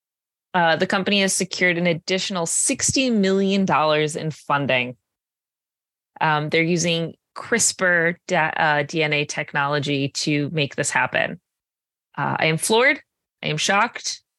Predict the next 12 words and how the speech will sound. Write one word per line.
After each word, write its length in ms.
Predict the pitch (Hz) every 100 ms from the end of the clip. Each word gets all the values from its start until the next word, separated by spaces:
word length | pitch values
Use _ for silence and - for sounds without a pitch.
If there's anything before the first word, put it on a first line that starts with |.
| -
I 40 |
am 120 | 165 156
concerned. 880 | - - 175 - 208 254 403 415 - _ _ _ _ _
I 100 | -
am 120 | 165
full 600 | 165 - - - 214 202
of 300 | 202 175 165 -
doubts. 640 | 165 127 - - - - _ _ _ _ _ _
Um, 460 | - 156 151 151 - _ _ _ _ -
and 320 | 160 156 -
all 180 | 170 165
I 240 | 170 165